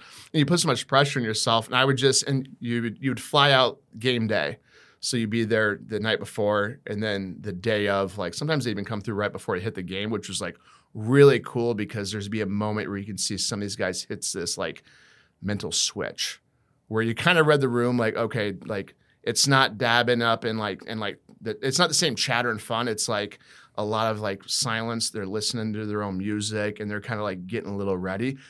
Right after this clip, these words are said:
That was pretty dope. Like, to watch people make this mental switch of, like, "Now I'm in a different mode." That was pretty dope.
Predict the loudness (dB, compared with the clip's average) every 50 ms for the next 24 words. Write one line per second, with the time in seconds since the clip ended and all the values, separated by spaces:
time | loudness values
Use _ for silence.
0 | -20 -20 -20 _ _ 0 4 4 4 4 2 -2 -2 0 -2 0 0 0 -2 -2
1 | -2 -4 -4 -6 -8 _ _ _ _ _ -2 -2 0 2 2 2 4 6 4 4
2 | 4 2 -2 -4 -6 _ _ _ -20 -20 _ _ _ -2 0 2 4 4 4 4
3 | 2 2 0 -2 -2 -2 -2 -2 0 -2 -2 -2 -2 -4 -2 0 2 2 2 2
4 | 2 0 0 0 -2 -4 -4 -4 -4 -4 -6 -4 -6 -6 -8 -14 _ _ _ _
5 | _ _ _ -4 0 0 2 2 2 0 0 0 -2 -2 -4 -4 -8 -10 -8 -6
6 | -4 -4 -6 -6 -10 -16 _ _ _ _ _ _ _ _ _ -4 -4 -2 -2 -4
7 | _ -4 -4 -4 -4 -6 -8 -8 -12